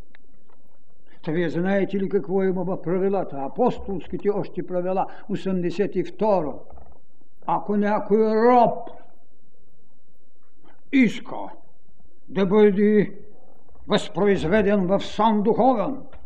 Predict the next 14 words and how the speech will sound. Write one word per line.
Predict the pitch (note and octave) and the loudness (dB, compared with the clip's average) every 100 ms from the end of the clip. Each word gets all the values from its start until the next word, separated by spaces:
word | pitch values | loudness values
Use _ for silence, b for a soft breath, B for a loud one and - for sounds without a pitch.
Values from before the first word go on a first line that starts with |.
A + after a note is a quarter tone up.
| - - - - - | -8 -8 -8 -8 -6
не | - A3 | 2 4
може | F#3 C#4 D#4+ | 6 6 6
да | E4+ C#4 | 6 4
го | A3+ | 4
направите, | G#3 G#3+ F3 A3 F#3+ G3 | 2 2 0 0 2 0
ако | F#3+ F#3 | 0 0
неговия | G3+ D#3+ F#3+ | 0 0 -2
господар | F3+ F#3 - F#3 F3+ | -2 -4 -2 0 0
не | F3 E3+ | 0 -2
позволи. | E3+ C#3 E3 F3+ D3+ - - - - - - - - - - - - - - - - - - - | -4 -4 -2 -2 -2 -6 -6 -8 -8 -8 -8 -8 -8 -8 -8 -8 -8 -8 -8 -8 -8 -8 -8 -6
Това | D#3+ E3 E3+ | 0 2 4
ли | G#3 | 2
е | |
Христос? | F3+ F3+ - - G3 | 2 -2 -4 -4 -6